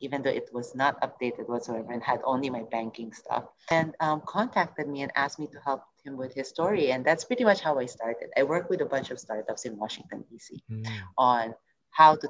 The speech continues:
Speaker 1: tell their founding story. And then when I was,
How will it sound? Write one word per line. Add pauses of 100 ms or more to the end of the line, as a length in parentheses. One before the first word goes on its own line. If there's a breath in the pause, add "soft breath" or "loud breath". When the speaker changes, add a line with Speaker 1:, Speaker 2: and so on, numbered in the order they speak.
Speaker 1:
tell (120)
their (100)
founding
story. (1080)
And
then
when
I
was,